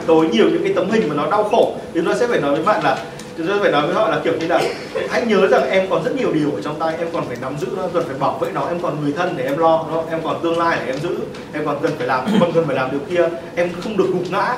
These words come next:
Chúng ta nói những điều đấy họ cảm thấy rất là cảm động. Đó. Nhất là những người mà đang ở trong giai đoạn là cảm xúc nó bị dồn nén. Đó. Hay là những gì, hay là trong giai đoạn là, ờ, chúng ta thấy là một cái người bị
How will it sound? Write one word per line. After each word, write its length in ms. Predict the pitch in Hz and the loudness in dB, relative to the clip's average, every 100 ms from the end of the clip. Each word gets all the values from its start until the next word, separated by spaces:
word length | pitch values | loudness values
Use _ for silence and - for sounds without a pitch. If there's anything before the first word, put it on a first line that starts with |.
| - | -4
Chúng 80 | 170 | -4
ta 100 | 190 | 0
nói 180 | 180 175 | 2 2
những 140 | - - | 2 2
điều 100 | 180 | 4
đấy 120 | 170 | 4
họ 120 | - - | 2 -2
cảm 100 | 160 139 | -2 -2
thấy 100 | 185 | -2
rất 80 | |
là 80 | 226 - | -2 -2
cảm 100 | 160 | -4
động. 160 | 131 127 - - - - | -6 -8 -10 -12 -14 -10
Đó. 80 | - - - - | -8 -8 -10 -6
Nhất 120 | 208 | -4
là 120 | 226 156 | -2 -2
những 300 | 160 165 185 | -2 -2 0
người 120 | 160 - | 0 0
mà 80 | - - - - | -4 -6 -12 -2
đang 140 | 175 175 | 2 2
ở 120 | - | 2
trong 140 | 170 | 0
giai 100 | 165 | 2
đoạn 200 | 175 165 - | 2 2 -2
là 60 | 127 - - | -8 -8 -6
cảm 100 | - | -6
xúc 120 | - - | -6 -10
nó 60 | - | -8
bị 120 | - 143 | -10 -8
dồn 160 | 143 127 | -6 -6
nén. 160 | 127 127 - - - - - - - - - | -6 -8 -12 -16 -16 -16 -16 -14 -4 -4 -2
Đó. 180 | 185 185 180 | 0 0 2
Hay 120 | 220 | 4
là 140 | 196 185 | 4 2
những 180 | 220 240 | 0 0
gì, 300 | 233 175 156 - - - | 2 4 2 -2 -6 2
hay 120 | 233 | 4
là 100 | 208 | 6
trong 200 | 226 226 | 4 2
giai 100 | 226 | 4
đoạn 240 | 226 - | 4 4
là, 120 | 160 156 - | 2 -2 -2
ờ, 200 | 170 156 | 0 0
chúng 80 | 175 | 2
ta 100 | 202 | 2
thấy 120 | 190 | 4
là 300 | 202 - - - - - | 4 4 2 -4 -10 -6
một 120 | 165 | 0
cái 100 | 190 | 2
người 160 | 226 | 4
bị 120 | 196 | 4